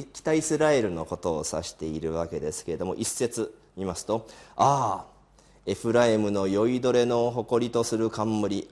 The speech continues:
ああ」っていうのはもう本当に嘆きのため息のような、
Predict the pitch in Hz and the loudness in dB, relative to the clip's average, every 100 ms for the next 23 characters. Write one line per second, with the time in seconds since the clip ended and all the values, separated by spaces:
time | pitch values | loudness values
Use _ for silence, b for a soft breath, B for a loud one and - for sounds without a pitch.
0 | - 117 135 143 113 107 107 104 90 90 | 0 2 2 0 -2 -2 -4 -4 -4 -6
1 | 90 110 123 123 113 117 135 135 120 117 | -8 -6 -4 -2 2 4 4 4 0 0
2 | 113 B B B - 139 160 160 156 120 | -4 B B B -2 2 4 4 2 4
3 | 117 117 110 | 4 4 2